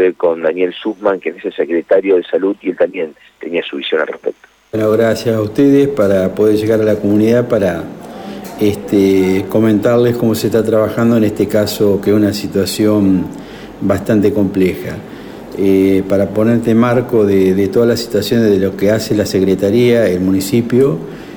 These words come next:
Speaker 2: eh, con todos estos casos, desde el año dos mil diecinueve nosotros estamos advertidos, este, mm,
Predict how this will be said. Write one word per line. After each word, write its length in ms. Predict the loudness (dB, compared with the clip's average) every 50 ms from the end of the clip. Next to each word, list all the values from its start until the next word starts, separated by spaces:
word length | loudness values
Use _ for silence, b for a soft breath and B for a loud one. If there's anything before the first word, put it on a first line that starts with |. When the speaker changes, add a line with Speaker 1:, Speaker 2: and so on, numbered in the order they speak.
| B B B -4
Speaker 2:
eh, 600 | 0 2 2 4 4 4 2 2 2 0 0 -2 -4 -4
con 260 | -2 -2 0 0 0
todos 280 | 2 2 4 2 2
estos 240 | 0 -2 -4 -4 -4
casos, 600 | -2 -2 -2 -2 -2 -2 -4 -4 -4 -6 -6 -10 -14 -14 -16 -16 -12 -6 -4
desde 400 | -2 0 2 2 2 2 2 2
el 100 | 2 2
año 880 | 4 4 4 4 4 4 2 2 2 2 2 2 2 2 2 2 2 2
dos 180 | 0 0 0
mil 180 | 2 2 2 2
diecinueve 800 | 2 0 0 0 2 2 4 4 4 4 4 4 2 2 0 -2 -6 B B B B B B B B
nosotros 420 | -4 -4 0 0 0 0 0 0
estamos 340 | 0 0 0 0 0 0 0
advertidos, 880 | 2 2 2 2 2 2 0 0 2 4 4 4 4 4 4 2 -2 -4 -6 -6
este, 760 | -6 -6 -6 -6 -6 -2 0 2 2 4 2 2 2 2 2 2
mm, 560 | 2 2 2 2 2 2 2 0 0 0